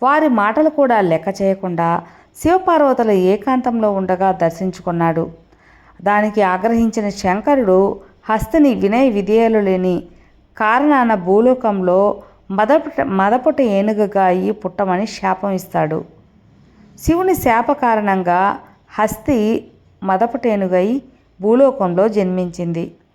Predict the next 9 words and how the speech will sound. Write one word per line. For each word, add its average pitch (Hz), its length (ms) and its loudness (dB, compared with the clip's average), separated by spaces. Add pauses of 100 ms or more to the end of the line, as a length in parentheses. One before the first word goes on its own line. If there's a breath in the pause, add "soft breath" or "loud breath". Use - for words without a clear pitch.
(460 soft breath)
ఒకరోజు 320 480 4
అది 240 600 2
ఆడ 214 260 2
ఏనుగులతో 214 600 2
విహారం 185 600 -2
చేస్తూ 214 600 0 (840 soft breath)
గజకానంలోనికి 233 1200 2
శివలింగాన్ని 214 720 0 (120)
చూసింది. 180 520 -6